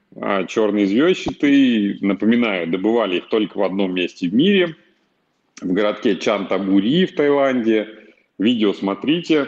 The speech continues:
добыча давно иссякла, но вот какие-то остатки мы скупаем, их всё меньше и меньше, и цены потихоньку растут.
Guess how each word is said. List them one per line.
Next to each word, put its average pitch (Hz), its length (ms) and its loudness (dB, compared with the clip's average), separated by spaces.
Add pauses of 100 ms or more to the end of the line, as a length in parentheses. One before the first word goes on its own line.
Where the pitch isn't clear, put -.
(160)
добыча 110 420 -2
давно 92 360 -2
иссякла, 131 600 -2 (440)
но 110 140 0
вот 131 180 -2
какие-то 107 420 -2
остатки 101 420 -4
мы 90 140 -6
скупаем, 127 680 -2
их 92 160 -6
всё - 140 -2
меньше 95 400 -2
и - 20 -2
меньше, 120 500 0
и 95 120 -2
цены 98 300 -4
потихоньку - 600 -6
растут. 127 520 -2